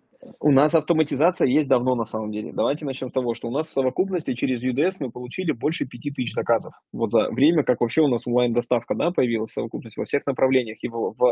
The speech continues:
э, когда, э, человек делает заказ ю-, через Ю Д С, есть элементы автоматизации, ему приходит автоответ. Первый ответ очень банальный: «Спасибо за заказ, наш повар, там, мы уже передали, э, заказ на кухню, повар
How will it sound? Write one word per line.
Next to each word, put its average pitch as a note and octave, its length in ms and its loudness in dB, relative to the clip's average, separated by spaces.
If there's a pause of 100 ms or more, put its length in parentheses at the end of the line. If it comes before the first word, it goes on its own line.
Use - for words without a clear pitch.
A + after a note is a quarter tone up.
(100)
э, A#2 240 4
когда, C3 340 2
э, A#2+ 380 -6
человек C3+ 360 -2
делает B2+ 260 -2
заказ C3+ 340 -2
ю-, C3+ 100 -4
через C3 280 -6
Ю C3 100 -10
Д G3 180 2
С, - 100 -20
есть E3 260 -4 (300)
элементы D#3 440 2
автоматизации, D#3 640 -2
ему D#3+ 120 -2
приходит - 360 0
автоответ. B2+ 540 -2 (400)
Первый F3+ 300 2
ответ D#3 340 -4
очень C3+ 220 -6
банальный: B2+ 420 -4
«Спасибо D3 440 -4
за C3+ 80 -4
заказ, G3 480 -4
наш C3 220 -6
повар, C3 420 -2
там, A#2 240 -8
мы D3+ 240 0
уже C#3 180 -2
передали, C3+ 600 0 (100)
э, A#2 360 0
заказ C3+ 340 -2
на B2 80 -10
кухню, F#3 320 -4 (340)
повар D3 300 4